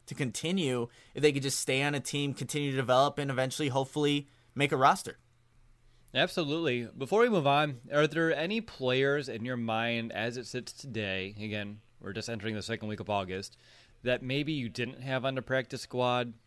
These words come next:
Speaker 2: when we went through our positional preview episodes, that maybe now, especially 'cause you can protect up to four, make it? I think a Darnell Mooney to me makes a lot of sense, uh, just with Ted Ginn Junior here. Mooney, you can protect him because the big issue was,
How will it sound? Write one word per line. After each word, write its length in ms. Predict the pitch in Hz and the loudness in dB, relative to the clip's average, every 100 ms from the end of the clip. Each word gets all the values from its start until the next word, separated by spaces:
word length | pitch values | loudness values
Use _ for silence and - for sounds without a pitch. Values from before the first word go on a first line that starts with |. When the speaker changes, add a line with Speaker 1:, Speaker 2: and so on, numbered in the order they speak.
| _ _ - | _ _ -12
Speaker 2:
when 140 | 110 | -8
we 80 | 110 | -4
went 180 | 117 120 | -4 -2
through 100 | 127 | -2
our 80 | 113 | -2
positional 460 | 101 117 123 107 | -2 -4 -2 -4
preview 340 | - 117 120 120 | -2 -2 0 0
episodes, 560 | - - 123 123 - - - - | -2 0 0 0 -6 -16 -20 -12
that 180 | 101 98 | -10 -10
maybe 420 | 95 104 123 123 | -6 -4 -2 -2
now, 300 | 113 113 120 | 0 2 2
especially 320 | 117 127 131 127 | 2 0 -4 -4
'cause 340 | 123 110 95 | -4 -6 -6
you 100 | 110 | -8
can 600 | - 107 104 98 95 92 - | -6 -6 -4 -6 -8 -10 -10
protect 460 | 113 - 113 - | -8 -4 -4 -4
up 140 | 117 - | -10 -8
to 80 | |
four, 500 | 101 110 104 120 143 - - _ - | -8 -4 0 0 -2 -6 -20 _ -8
make 240 | 107 135 | -4 0
it? 200 | 175 156 - | 0 0 -2
I 100 | 139 | -6
think 180 | 196 180 | -2 0
a 80 | 147 | 2
Darnell 360 | 131 135 135 | 2 4 2
Mooney 300 | 110 117 110 | 0 -2 -4
to 100 | 107 | -6
me 120 | 104 | -6
makes 200 | 107 110 | -6 -4
a 60 | 113 | -2
lot 140 | 107 | 0
of 60 | 110 | 0
sense, 380 | - 110 113 - - - - - | -2 -2 -4 -14 -20 -20 -20 -10
uh, 120 | - | -6
just 200 | 98 113 | -4 -4
with 120 | 123 117 | -4 -4
Ted 180 | 117 | -4
Ginn 180 | 110 113 | -2 -2
Junior 260 | 107 107 117 | 0 0 -2
here. 360 | 120 101 107 - _ _ _ - - _ _ - | 0 0 0 -4 _ _ _ -20 -20 _ _ -8
Mooney, 260 | 113 127 123 | -4 -4 -4
you 200 | 117 117 | -6 -6
can 140 | 123 | -4
protect 440 | 139 131 117 110 | -4 2 2 2
him 140 | 117 117 | -2 -2
because 280 | 110 117 104 | 0 -2 -2
the 80 | |
big 200 | 110 123 | -2 0
issue 260 | 127 - 117 | 0 0 0
was, 260 | 107 104 | 0 -2